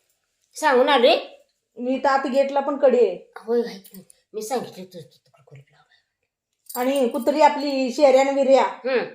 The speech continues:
Speaker 2: हे दोघांसनी जाड भाकरी करायची.
Speaker 1: हा.
Speaker 2: सकाळी एक भाकरी आणि संध्याकाळी एक भाकरी दुधात कालवून.
Speaker 1: हा.
Speaker 2: नाही अशी फिकचील, खात नाही ती.
Speaker 1: होय.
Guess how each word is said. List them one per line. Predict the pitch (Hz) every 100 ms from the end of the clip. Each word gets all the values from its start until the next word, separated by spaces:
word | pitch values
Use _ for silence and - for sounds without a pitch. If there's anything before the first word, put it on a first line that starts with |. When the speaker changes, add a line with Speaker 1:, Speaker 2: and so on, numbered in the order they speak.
| -
Speaker 2:
हे | 247
दोघांसनी | 262 240 254 254 262 208 - _ _ _ _ 214
जाड | 233 214 226 240 269
भाकरी | 277 269 262
करायची. | 262 233 233 208 180 -
Speaker 1:
हा. | 226 196 147 _ _ _ 233
Speaker 2:
सकाळी | 233 - 254 262
एक | 262 277
भाकरी | 254 262 285 440 - -
आणि | 226
संध्याकाळी | 247 233 226 247 240
एक | 233
भाकरी | 247 240 285
दुधात | 262 240 240
कालवून. | 247 - 262 233 240 214 226 -
Speaker 1:
हा. | 208 185
Speaker 2:
नाही | 202 240
अशी | 262
फिकचील, | 311 - - 285 226 -
खात | 262 269
नाही | 247
ती. | 240 196 -
Speaker 1:
होय. | 233 302